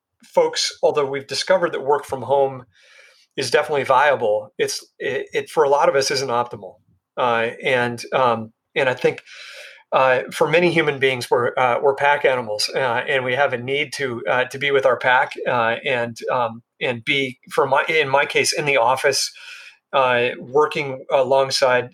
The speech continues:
uh, of teams is a, is a, is a really important part of, uh, of,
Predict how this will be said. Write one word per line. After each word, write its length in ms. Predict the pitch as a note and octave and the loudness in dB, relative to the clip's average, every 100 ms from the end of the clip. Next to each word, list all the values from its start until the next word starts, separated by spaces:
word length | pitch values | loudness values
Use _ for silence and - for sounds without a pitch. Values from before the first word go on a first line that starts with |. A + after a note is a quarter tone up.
| - | 0
uh, 200 | C3 B2 - | 2 2 0
of 140 | B2 | -4
teams 500 | - C#3+ C#3 A#2 - - | -6 -4 -4 -4 -6 -4
is 180 | B2+ | -6
a, 160 | A#2 A#2 _ - | -6 -10 _ -6
is 180 | B2 | -4
a, 120 | A#2+ A2+ _ _ _ _ | -6 -10 _ _ _ _
is 120 | D#3 C#3 | -4 -4
a 60 | |
really 340 | B2+ C#3+ D3+ C3 | 0 2 2 2
important 460 | B2 E3 E3+ B2+ | -2 0 0 2
part 180 | B2+ B2 | 2 2
of, 200 | A#2 - - - - - - - _ | 0 -6 -18 -20 -20 -20 -20 -20 _
uh, 300 | B2+ A#2+ A#2+ - | 0 2 2 0
of, 180 | B2+ | -2